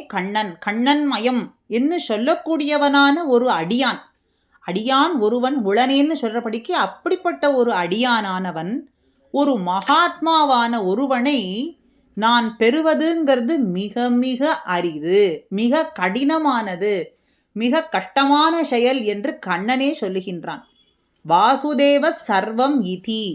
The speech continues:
வாசுதேவனே சர்வமும் என்று சொல்லக்கூடியவனான மகாத்மா, அவனை நான் பெறுவதற்கு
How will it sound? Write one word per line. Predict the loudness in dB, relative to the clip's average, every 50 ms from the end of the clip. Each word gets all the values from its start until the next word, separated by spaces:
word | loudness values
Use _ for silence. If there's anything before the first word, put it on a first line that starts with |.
| -6 -4
வாசுதேவனே | -2 0 2 2 2 0 0 0 2 4 4 4 4 4 2 0 0 0 0 -2 -2
சர்வமும் | -2 -2 -2 -2 -2 -2 -2 0 0 0 2 2 2 0 0 -2 -6 -12 _ _ _ _ _ _ _
என்று | 0 0 2 2 2 0 0
சொல்லக்கூடியவனான | 0 0 0 2 2 0 0 -2 -2 -4 -4 -2 -2 0 0 0 2 2 2 0 0 -2 -2 -2 -2 0 0 0 0 0 0 -2 -2
மகாத்மா, | -2 -2 -2 0 2 2 2 0 -2 -4 -6 -4 -4 -2 -2 -2 -2 -4 -8 -14 _ _ _ _ _ _ _
அவனை | -2 0 2 2 2 2 2 2 2
நான் | 2 2 2 0 -2 -2
பெறுவதற்கு | -4 -2 -2 0 0 0 0 0 -2 -4 -6 -6 -4 -2